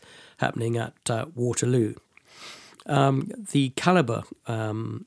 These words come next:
uh, that's the size of the shot, uh, ranges. So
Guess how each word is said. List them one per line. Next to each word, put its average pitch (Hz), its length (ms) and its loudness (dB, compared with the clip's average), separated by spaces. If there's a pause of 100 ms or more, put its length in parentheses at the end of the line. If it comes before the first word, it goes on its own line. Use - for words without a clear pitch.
(120)
uh, 110 120 -4
that's 120 280 0
the - 120 -6
size - 720 2
of 107 320 -8
the 104 220 -6
shot, - 420 -4 (640)
uh, 120 160 -4
ranges. 135 760 4 (540)
So 127 560 2